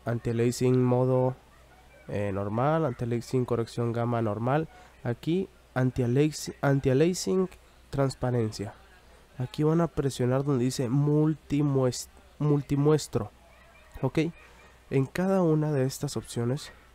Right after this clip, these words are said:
aquí abajo, aquí abajo te dice lo que viene siendo, lo que viene siendo, ok, lo que la, lo que tú estás buscando. Situaciones típicas de uso, dice.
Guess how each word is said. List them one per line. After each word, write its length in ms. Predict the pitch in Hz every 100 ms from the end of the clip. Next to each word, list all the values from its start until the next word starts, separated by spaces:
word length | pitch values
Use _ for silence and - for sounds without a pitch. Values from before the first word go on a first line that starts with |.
| - - - - -
aquí 300 | 123 - 156
abajo, 480 | 160 123 120 135 - - - - - -
aquí 240 | 127 - 170
abajo 340 | 151 120 147
te 140 | - 123
dice 440 | 127 131 165 185 - - - - - - - - - -
lo 240 | 123 120
que 180 | - 117
viene 340 | 120 123 123
siendo, 520 | - 123 117 113 139 - - - - - - - - - - -
lo 120 | 120
que 120 | - 101
viene 220 | 107 117
siendo, 240 | 170 135
ok, 120 | 110 202 - - - -
lo 160 | 123 -
que 500 | 120 113 113 110 -
la, 400 | 120 117 107 - - - - - -
lo 120 | 127
que 140 | - 120
tú 140 | 123
estás 240 | - 127
buscando. 440 | 113 110 - 127 -
Situaciones 600 | - 127 123 165 185 -
típicas 400 | 185 170 170 123
de 40 |
uso, 240 | 107 - 90
dice. 220 | -